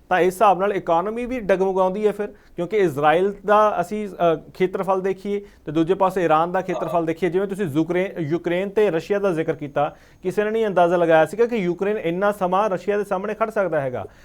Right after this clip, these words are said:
ਤਾਂ ਉਸੇ ਹਿਸਾਬ ਨਾਲ ਇਜ਼ਰਾਈਲ ਦਾ ਅਸੀਂ ਸਾਈਜ਼ ਦੇਖਦੇ ਹਾਂ ਤੇ ਈਰਾਨ ਦਾ ਸਾਈਜ਼ ਦੇਖਦੇ ਹਾਂ,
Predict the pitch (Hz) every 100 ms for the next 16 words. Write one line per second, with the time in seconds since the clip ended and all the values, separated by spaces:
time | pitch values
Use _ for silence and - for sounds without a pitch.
0 | - - 175 180 - 220 226 214 165 196
1 | 190 175 156 170 196 208 233 226 220 196
2 | 196 196 196 202 233 233 175 165 180 185
3 | 196 180 170 156 135 147 156